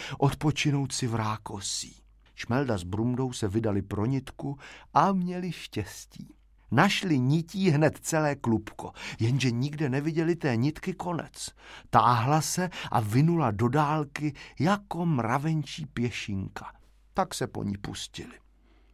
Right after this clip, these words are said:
První, koho potkali, byla Váška. Prý už si v rákosí dost odpočinula a teď si tu hop, hop skákala přes nit jako přes švihadlo. <laughs> To ze samé radosti, že je zase na svobodě.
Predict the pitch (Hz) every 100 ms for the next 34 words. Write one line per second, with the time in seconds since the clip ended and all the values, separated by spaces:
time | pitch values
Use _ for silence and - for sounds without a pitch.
0 | - 220 202 202 202 165 113 131 - 139
1 | 156 139 151 123 98 110 - - - -
2 | - _ _ - - - - 156 151 120
3 | - 120 113 120 123 - 120 113 - 135
4 | - 143 - 113 107 104 - - 113 -
5 | 202 - 202 196 196 - 226 - - -
6 | - - - - 135 180 190 180 - -
7 | 170 165 180 185 - - - 156 180 -
8 | 160 - - 104 95 82 - - - _
9 | _ - 117 113 - - 120 110 120 120
10 | 120 104 104 120 117 - - 120 - -
11 | - 98 123 127 120 - 123 113 - 95
12 | 87 82 -